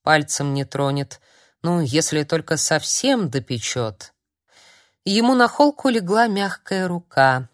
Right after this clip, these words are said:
Нагая девушка стояла рядом и смотрела на волка. Он дернул головой, сбрасывая ее ладонь, и глухо рыкнул.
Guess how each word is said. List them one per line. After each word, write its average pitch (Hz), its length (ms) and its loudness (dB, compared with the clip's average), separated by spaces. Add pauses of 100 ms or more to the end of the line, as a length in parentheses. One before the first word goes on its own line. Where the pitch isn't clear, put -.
(380)
Нагая 143 380 -2
девушка 156 400 -6
стояла 147 420 -2
рядом 214 480 -4
и - 80 -8
смотрела 185 580 -4
на 175 180 -2
волка. 135 520 -4 (540)
Он 190 340 0
дернул 180 480 2
головой, 180 500 2
сбрасывая 160 680 0
ее 165 340 -2
ладонь, 147 460 0
и 175 100 -4
глухо 165 480 -4
рыкнул. 139 720 -4